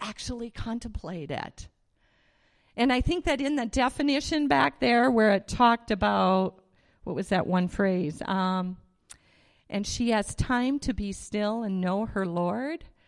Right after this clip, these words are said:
that, that doesn't really happen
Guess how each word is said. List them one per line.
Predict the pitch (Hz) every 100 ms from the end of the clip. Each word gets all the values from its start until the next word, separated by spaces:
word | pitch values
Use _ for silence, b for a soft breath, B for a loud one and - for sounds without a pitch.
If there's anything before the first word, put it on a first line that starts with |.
| b b b -
that, | 185 233 254 - _ _ _ _ _ _ _ 180
that | 240 254 277 226
doesn't | 254 233 247
really | - 214 208
happen | 185 208 208 - 117 113